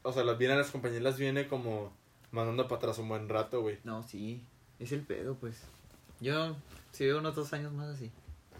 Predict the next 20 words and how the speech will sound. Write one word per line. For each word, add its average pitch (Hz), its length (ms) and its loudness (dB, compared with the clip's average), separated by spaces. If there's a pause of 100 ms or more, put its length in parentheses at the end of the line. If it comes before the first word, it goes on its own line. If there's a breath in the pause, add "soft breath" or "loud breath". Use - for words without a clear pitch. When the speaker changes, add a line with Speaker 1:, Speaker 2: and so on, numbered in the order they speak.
(140)
Speaker 1:
Maybe. 143 280 0 (840)
Speaker 2:
A 110 140 -6
corto 139 300 0
plazo, 131 320 -2
¿eh? - 60 -6 (360)
Speaker 1:
Ajá. 139 240 -4
Speaker 2:
Sí, 139 140 -2
eso 135 180 -4
se 143 80 -4
va 120 80 2
a - 40 2
alargar. 110 320 -2 (640 loud breath)
Y 123 60 0
el 127 120 2
pedo 143 180 6
de 170 100 6
los 156 140 0
estados 139 320 0
también, 120 380 -6
güey. 185 160 -10